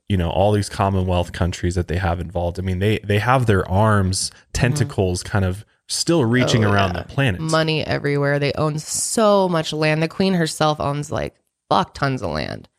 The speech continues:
Speaker 1: Yeah. So, like, that's how they break it down. So there's
Speaker 2: Mm-hmm.
Speaker 1: something called the Crown Estate.
Speaker 2: Mm-hmm.
Speaker 1: And this is, like, a, a lot of wealth is generated from this. This is real estate. They ha-, they own tons of castles and, and
Speaker 2: Yeah.
Speaker 1: different, you know, buildings that generate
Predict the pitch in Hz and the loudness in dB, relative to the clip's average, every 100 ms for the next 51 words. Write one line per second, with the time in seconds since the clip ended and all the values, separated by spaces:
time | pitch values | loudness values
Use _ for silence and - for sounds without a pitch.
0 | - 135 131 - - 123 117 107 - _ | -2 0 0 0 2 4 2 0 -4 _
1 | 123 120 131 110 101 101 92 92 98 92 | 0 2 2 2 4 2 2 0 -2 0
2 | 110 107 - 110 107 - 104 - - 107 | 2 2 2 2 2 0 0 -2 -2 0
3 | 98 92 - 101 92 - _ _ _ 151 | 0 -2 0 0 0 -4 _ _ _ 0
4 | 104 110 - 107 95 98 90 90 - 95 | 2 4 2 2 0 2 2 0 -2 0
5 | 98 90 92 98 90 95 92 92 90 92 | 0 0 2 2 2 0 -2 0 -4 -2
6 | 87 87 87 90 90 90 - 98 92 90 | -4 -2 -4 -4 -2 -2 0 -2 -2 -8
7 | 90 92 92 - 92 92 85 - - - | -2 0 2 0 2 0 0 -8 -20 -16
8 | - 101 98 101 98 95 - 98 92 90 | -2 0 2 0 2 2 4 4 2 0
9 | 117 104 98 - - 95 95 - 95 92 | 0 2 0 -4 -2 0 0 0 2 2
10 | 92 92 87 90 90 95 82 92 90 82 | 0 -6 -8 -8 -4 -2 0 0 -2 -6
11 | - _ _ _ - 98 87 90 - - | -20 _ _ _ 0 0 2 -4 -8 -18
12 | 110 120 127 120 113 107 107 101 87 104 | 0 4 4 4 2 2 2 0 2 0
13 | 104 98 95 | 2 2 0